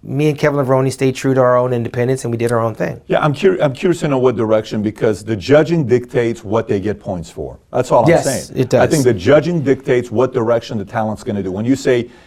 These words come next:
Speaker 2: we don't have a pool of genetics like we did, obviously the genetics are there. Uh, the level of inspiration to wanna get a guy like that to wanna come out and compete may not be there, because they may take a different route. So I,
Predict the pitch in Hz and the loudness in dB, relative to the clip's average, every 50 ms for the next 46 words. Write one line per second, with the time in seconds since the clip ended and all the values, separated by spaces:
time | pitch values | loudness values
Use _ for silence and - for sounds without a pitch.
0 | _ _ - 101 131 135 135 131 127 120 127 117 104 104 87 - - - 135 131 | _ _ 0 2 4 4 4 2 2 0 0 0 0 -2 -4 -6 -4 -2 0 2
1 | 123 120 107 98 80 107 107 107 110 110 110 113 - 127 113 104 101 107 110 107 | 2 2 0 0 -2 -2 0 0 0 0 0 -2 -2 -2 -2 -2 -2 -4 -4 -4
2 | 113 135 131 - 127 139 147 156 139 - - 113 101 95 78 107 107 110 120 127 | -4 -4 -4 -2 -4 -2 -2 -4 -6 -6 -6 -6 -6 -6 -4 -4 -2 0 0 0
3 | 120 113 - - 98 95 90 85 80 80 110 117 110 98 90 82 80 82 - _ | -2 -4 -6 -4 -4 -2 -2 -4 -6 -6 -2 -2 0 0 -2 -4 -6 -10 -14 _
4 | _ _ _ _ - - 101 92 - 117 120 110 107 113 135 147 143 143 135 127 | _ _ _ _ -2 -2 0 0 0 -2 -2 0 2 4 4 4 4 4 2 2
5 | 113 - - - 135 120 117 - - - - 113 107 123 143 170 165 - - 139 | 0 -2 -4 -2 -2 -2 -4 -6 -10 -6 -4 -2 0 2 2 2 0 -2 -6 -8
6 | 113 - 127 117 110 117 113 110 104 107 110 107 95 87 113 110 110 107 107 104 | -6 -4 -4 -4 -2 -2 -4 -4 -4 -4 -4 -4 -2 -2 0 0 2 2 0 -2
7 | 101 - 110 101 - 113 107 107 101 98 - 117 110 110 107 101 101 95 - - | -2 -4 -8 -6 -4 -6 -4 -4 -6 -6 -6 -4 -2 0 0 -2 -2 -6 -10 -12
8 | 101 - - 120 131 139 117 101 92 90 85 80 76 - - 160 - - 73 87 | -12 -8 -6 -6 -4 -2 -4 -4 -4 -6 -8 -8 -8 -10 -12 -12 -12 -12 -14 -16
9 | - _ _ _ _ _ _ - 113 - 147 120 95 90 131 127 135 135 123 117 | -20 _ _ _ _ _ _ -8 -4 -2 -2 -2 2 2 2 4 4 2 0 0
10 | - 127 117 - 107 92 123 120 - 117 104 98 101 120 120 107 92 80 - - | -2 -2 -2 -2 -2 0 -2 -2 -2 -4 -6 -2 0 0 0 0 -2 -4 -6 -4
11 | - 120 110 101 - - - _ _ _ - - - - - 165 170 | -2 0 0 0 -4 -8 -18 _ _ _ -20 -16 -14 -6 -4 -4 -2